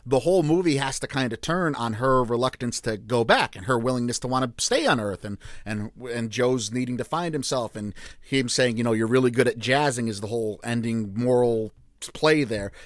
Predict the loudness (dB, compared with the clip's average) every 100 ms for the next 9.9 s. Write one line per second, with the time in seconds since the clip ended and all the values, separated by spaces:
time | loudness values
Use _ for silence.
0 | -2 0 2 0 -2 0 -2 0 -2 -2
1 | -6 -2 -2 0 -2 -2 -4 -4 -4 -4
2 | -6 -10 -10 -12 -10 -6 -4 -4 -8 -12
3 | -4 2 2 0 -10 -18 _ _ -2 0
4 | 0 0 -2 -2 0 2 2 0 0 -2
5 | -4 -14 _ _ _ -2 -2 2 2 2
6 | -2 -4 -4 -6 -4 -4 -4 -6 -2 -2
7 | 0 -2 -4 -6 -6 -8 -6 -6 -8 -8
8 | -6 -8 -4 -2 -2 -2 -6 -6 -2 0
9 | 0 -2 -2 -4 -4 -6 -10 -10 -12